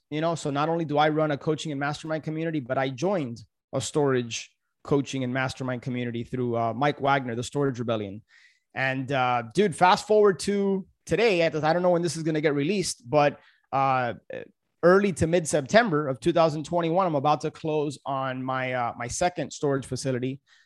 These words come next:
uh, three hundred fifty-eight units in, uh, in Jackson,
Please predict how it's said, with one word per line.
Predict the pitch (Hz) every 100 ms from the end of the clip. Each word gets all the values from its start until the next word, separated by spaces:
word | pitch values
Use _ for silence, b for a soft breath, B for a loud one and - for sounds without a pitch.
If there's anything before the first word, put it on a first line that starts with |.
| b
uh, | 127 120
three | 143 160
hundred | 160 135
fifty-eight | 160 147 147 143
units | 131 151 127 - - - _
in, | 135 135 127
uh, | 117 113 -
in | 123
Jackson, | 123 135 139 135